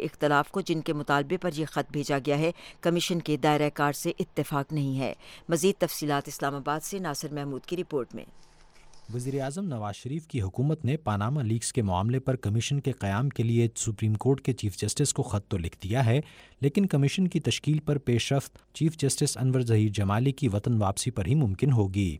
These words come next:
Speaker 2: جسٹس جمالی ہفتے کو ترکی کے دورے پر روانہ ہوئے اور ان کی واپسی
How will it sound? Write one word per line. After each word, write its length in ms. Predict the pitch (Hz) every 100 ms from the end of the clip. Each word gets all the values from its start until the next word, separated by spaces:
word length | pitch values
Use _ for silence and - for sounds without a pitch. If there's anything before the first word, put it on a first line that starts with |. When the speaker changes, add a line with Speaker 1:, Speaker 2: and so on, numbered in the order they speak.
| _
Speaker 2:
جسٹس 420 | - 135 - 175 -
جمالی 420 | 113 113 143 131
ہفتے 260 | 117 -
کو 140 | 160 156
ترکی 340 | - 127 151
کے 120 | 165
دورے 240 | 117 104 104
پر 160 | 98
روانہ 320 | 71 76 87 117
ہوئے 300 | 117 123 151 - -
اور 120 | 110
ان 100 | 135
کی 140 | 147 151
واپسی 460 | 110 104 - 95